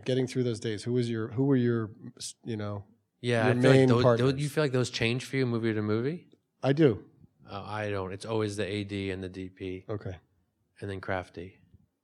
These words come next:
Speaker 2: <laughs>
Speaker 1: Right. And, and so, um, I mean, it sounds like, um, uh, Larkin was fast, but did the Jeff and Larkin must have been moving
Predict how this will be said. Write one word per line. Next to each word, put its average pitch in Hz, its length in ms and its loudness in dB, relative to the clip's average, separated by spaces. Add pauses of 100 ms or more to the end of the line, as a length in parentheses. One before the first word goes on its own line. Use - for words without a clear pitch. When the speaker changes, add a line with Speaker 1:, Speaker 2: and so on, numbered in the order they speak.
Speaker 2:
<laughs> - 1000 -12 (960)
Speaker 1:
Right. - 120 -16 (320)
And, 127 240 6
and 117 280 4
so, 117 280 4 (160)
um, 104 480 -2 (360)
I 117 60 -4
mean, 110 420 -4 (240)
it - 160 -12
sounds 123 240 4
like, 107 280 0
um, 98 400 -6 (760)
uh, 95 300 -8 (340)
Larkin 120 460 0
was 98 400 -8 (800)
fast, 123 420 4
but 101 220 -6
did 104 220 -8 (640)
the 117 140 -8
Jeff 107 320 -2
and 101 180 -8
Larkin 104 260 -10
must 101 140 -10
have - 60 -20
been 98 100 -8
moving 98 400 -8